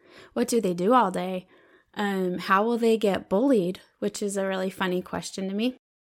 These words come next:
I don't know why people think that you would have to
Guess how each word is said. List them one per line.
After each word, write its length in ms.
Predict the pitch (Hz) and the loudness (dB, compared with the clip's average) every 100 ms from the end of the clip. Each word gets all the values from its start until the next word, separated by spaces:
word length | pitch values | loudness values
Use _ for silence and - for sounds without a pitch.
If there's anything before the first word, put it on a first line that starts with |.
| _ _ _ _ _ _ _ - | _ _ _ _ _ _ _ -6
I 80 | 185 | -2
don't 160 | 196 | 0
know 100 | 202 | 0
why 400 | 202 190 196 196 - 320 | 0 -2 -2 -6 -10 -14
people 400 | - 226 208 202 | -6 -4 -2 -4
think 340 | - 208 196 | -2 -4 -4
that 160 | 185 - | -6 -4
you 180 | 208 202 | -2 -2
would 100 | 196 | -2
have 260 | 190 190 - | -4 -6 -6
to 160 | 190 | -10